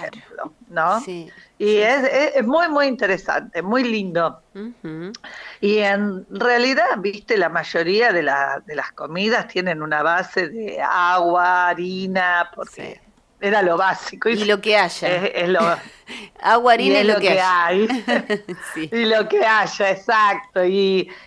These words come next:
Speaker 1: y bueno, y unas especies, así aparece el pan, viste, o el pan de centeno. Siempre son de algún cereal y un poco de agua y algo más, ¿no?
Speaker 2: Ujú,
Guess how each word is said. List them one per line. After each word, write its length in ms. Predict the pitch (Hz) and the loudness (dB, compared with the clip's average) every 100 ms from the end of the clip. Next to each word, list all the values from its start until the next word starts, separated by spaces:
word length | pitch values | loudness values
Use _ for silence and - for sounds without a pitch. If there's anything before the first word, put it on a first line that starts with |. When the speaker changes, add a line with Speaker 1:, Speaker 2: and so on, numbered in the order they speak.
| - | -4
Speaker 1:
y 60 | 175 | 0
bueno, 280 | 254 240 202 | 2 2 2
y 120 | 202 | 2
unas 280 | 220 202 214 | 2 0 -2
especies, 840 | 175 - 254 294 240 - 190 165 | -4 -2 0 2 0 -2 -2 0
así 280 | 170 165 202 | 0 0 0
aparece 460 | 180 180 180 175 170 | 0 0 -2 -2 -4
el 120 | 160 | -4
pan, 560 | - 254 262 214 185 | 0 2 4 4 0
viste, 280 | 180 190 - | -2 -4 0
o 140 | 170 165 | 2 2
el 120 | 160 | 0
pan 180 | - 165 | -4 -4
de 80 | 165 | -4
centeno. 580 | - 165 165 233 233 175 | -6 -12 -4 -2 0 -2
Siempre 260 | 233 240 | -4 -4
son 180 | 233 - | -6 -4
de 100 | 185 | -2
algún 200 | 170 165 | 0 -2
cereal 540 | 160 - 175 175 190 220 | -6 -12 -4 0 0 0
y 40 | |
un 100 | 180 | -2
poco 300 | 180 160 170 | -4 -2 0
de 140 | 170 | 2
agua 240 | 180 202 208 | 2 2 2
y 120 | 170 | 2
algo 280 | 156 147 165 | 0 -2 -2
más, 260 | 214 180 151 | 0 -2 -2
¿no? 200 | 170 180 | -4 -4
Speaker 2:
Ujú, 360 | 175 180 214 | -6 -12 -14